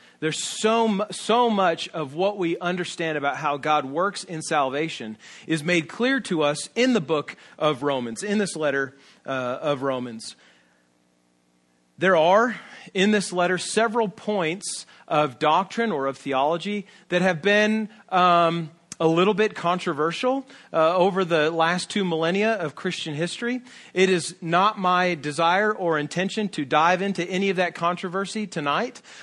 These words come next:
um, because I think there's, there are more important things at play than little bits of, of theology or doctrine. Uh, I, I owe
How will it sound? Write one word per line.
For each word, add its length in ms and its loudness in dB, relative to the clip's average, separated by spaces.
um, 320 2
because 240 -2
I 100 2
think 220 0
there's, 360 0
there 360 0
are 40 0
more 220 4
important 340 -2
things 220 -2
at 140 -10
play 460 0
than 320 0
little 200 2
bits 340 -2
of, 440 -2
of 240 -4
theology 600 -2
or 180 -8
doctrine. 560 -2
Uh, 460 -2
I, 260 2
I 260 2
owe 340 0